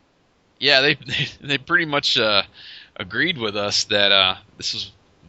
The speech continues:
one of the better episodes so far of, uh, as we go through episodes twenty to twenty-nine. Uh, we had eleven votes for a five, and we had only one other vote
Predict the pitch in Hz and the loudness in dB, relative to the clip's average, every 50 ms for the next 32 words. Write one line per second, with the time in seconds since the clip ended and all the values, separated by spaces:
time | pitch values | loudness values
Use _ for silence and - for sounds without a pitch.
0 | - 113 123 127 117 104 95 92 120 120 117 110 104 117 123 - 110 - - 107 | -8 -4 -4 -4 -4 -6 -4 2 2 4 4 4 2 0 0 0 -2 0 2 4
1 | 101 104 98 98 - 107 101 95 - 113 113 117 120 117 110 104 98 95 92 92 | 2 2 0 -2 -2 -4 -4 -2 0 0 0 2 2 2 2 2 0 -2 -4 -6
2 | 92 95 95 92 90 87 - _ _ - - - - - - _ _ - 92 - | -8 -6 -6 -6 -6 -8 -12 _ _ -20 -20 -20 -20 -20 -20 _ _ -10 -6 -2
3 | 101 95 101 107 104 104 101 - 104 101 98 95 95 95 95 92 85 _ _ _ | 0 2 2 2 2 0 -2 -6 -8 -6 -6 -6 -6 -10 -12 -16 -18 _ _ _
4 | - - - - - _ _ _ _ - - - - - 101 101 98 95 92 - | -20 -20 -20 -20 -20 _ _ _ _ -10 -4 -2 -2 2 2 0 0 0 -2 -2
5 | - - - 110 110 107 104 95 95 90 - - 110 104 104 98 95 98 101 107 | -2 -2 -2 -2 -2 -2 0 -2 -4 -6 -6 -10 -6 -4 -4 -4 -2 -2 -2 0
6 | 107 104 95 92 90 90 87 - _ _ _ - - - - - - _ _ - | 2 2 2 0 0 -4 -8 -20 _ _ _ -20 -20 -20 -20 -20 -20 _ _ -12
7 | 117 113 120 135 139 147 139 135 120 107 113 139 185 190 196 185 147 127 120 170 | -12 -6 -4 -2 2 2 2 2 0 0 2 2 2 2 0 -6 -8 0 2 2
8 | 190 185 135 117 _ - - - - - - _ _ _ - - 135 131 127 127 | 4 2 0 -4 _ -4 -4 -4 -4 -8 -10 _ _ _ -10 -6 -2 0 0 0
9 | 80 104 120 117 110 107 101 - - - - 143 139 139 120 90 80 80 69 58 | 2 2 2 2 2 0 -2 -6 -10 -2 2 2 4 4 2 0 0 -2 -4 -6
10 | - - - - - _ _ _ _ _ _ _ _ _ - 101 104 104 107 107 | -8 -16 -18 -18 -18 _ _ _ _ _ _ _ _ _ -8 -8 -8 -8 -6 -6
11 | 117 113 107 104 85 123 139 143 143 135 120 117 131 143 151 147 143 135 135 120 | -2 -2 -2 -4 -4 -6 -6 -4 -4 -6 -4 -2 -2 0 2 2 2 2 0 -2
12 | 104 113 135 135 123 110 107 - - - - | 0 2 2 4 2 2 -2 -6 -10 -10 -10